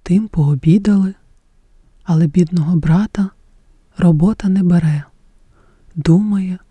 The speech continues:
як йому діяти. Однак до вечора, нічого не надумавши, пішов до груші. Обійняв її,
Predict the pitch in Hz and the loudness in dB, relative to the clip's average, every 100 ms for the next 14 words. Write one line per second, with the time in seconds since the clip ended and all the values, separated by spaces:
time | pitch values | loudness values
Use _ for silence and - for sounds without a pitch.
0 | _ _ _ _ _ 165 143 165 202 196 | _ _ _ _ _ 0 2 0 -2 -2
1 | 185 190 160 165 160 143 - 151 - _ | 0 0 2 2 2 0 -6 -20 -20 _
2 | - - _ _ _ - 196 151 170 160 | -20 -20 _ _ _ -4 -2 0 0 0
3 | 175 147 156 233 - 208 196 190 _ _ | -2 0 0 0 -2 -4 -4 -8 _ _
4 | _ _ _ 165 151 - 214 190 185 160 | _ _ _ -2 -2 0 0 2 0 0
5 | 165 147 175 233 220 - - 190 _ _ | -2 -4 -6 -6 -10 -8 -4 -6 _ _
6 | _ _ _ - - 143 - 170 196 175 | _ _ _ -8 -2 -2 0 0 2 0
7 | 170 156 143 135 - 156 - - - - | 0 0 0 -2 -4 -6 -8 -20 -20 -20
8 | - - - - - - - 180 151 165 | -20 -20 -20 -20 -20 -20 -2 0 4 4
9 | 160 156 208 208 190 185 180 | 4 2 0 0 0 0 -4